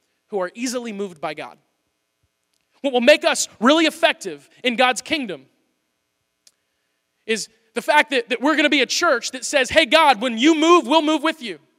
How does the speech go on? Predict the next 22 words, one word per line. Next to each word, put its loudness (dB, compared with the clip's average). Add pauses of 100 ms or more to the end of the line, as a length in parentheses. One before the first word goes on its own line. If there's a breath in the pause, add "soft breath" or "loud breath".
(960 soft breath)
When 0
you 4
tell 6
us 2
to -6
go 10
here, 4
we'll 4
go 8
there. 2
When -4
you -4
tell 2
us -2
to -6
do 2
this, 2
we'll -2
do 2
it -6
with -10
passion." -2